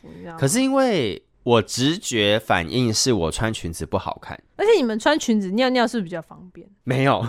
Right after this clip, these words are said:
Speaker 1: 哦，因为要撩，糟糕。
Speaker 2: 没有，要撩起来，
Speaker 1: <laughs>
Speaker 2: 反-，反而是个问题。
Speaker 1: 欸，我要，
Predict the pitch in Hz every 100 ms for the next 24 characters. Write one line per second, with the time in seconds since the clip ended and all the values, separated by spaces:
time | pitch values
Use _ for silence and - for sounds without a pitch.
0 | - 349 - 320 339 339 - 440 - -
1 | 226 - - 370 359 349 - - 330 -
2 | - 262 160 190 165 - - 233 214 220
3 | 640 659 554 659 - 571 508 202 180 165
4 | - 180 160 151 208 - 240 175 175 202
5 | 196 135 - 139 101 107 - - - 855
6 | 571 640 - - 453 415